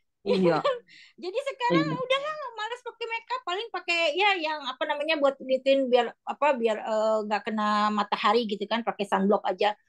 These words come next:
Speaker 2: Udah pakai sunblock aja. Kan sunblock mah gampang
Speaker 1: Cantik
Speaker 2: dihapuskan
Speaker 1: itu,
Speaker 2: Ustazah.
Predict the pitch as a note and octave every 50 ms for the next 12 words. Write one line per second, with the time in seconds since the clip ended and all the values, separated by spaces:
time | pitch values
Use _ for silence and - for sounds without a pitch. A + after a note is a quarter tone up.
0 | _ _ _ - - E4+ E4+ E4+ - - A#3 A#3 A3+ G3+ G3+ F#3+ F#3 F3 - -
1 | - E3+ E3 - - - _ _ _ _ _ _ _ _ - - E4+ E4 F4+ D4+
2 | C#4+ C4+ D4+ D4+ E4 F4 D4 C#4+ C#4 C4+ C4 C4+ B3+ C4 C4 B3 A#3+ A#3 A#3 A#3
3 | A#3 A#3 A#3 - - - - A3 G#3 A3+ A3+ A3+ - - C4 A#3+ A#3+ B3 B3 C#4
4 | C#4+ C#4 C#4 C#4 C#4 C4 A#3+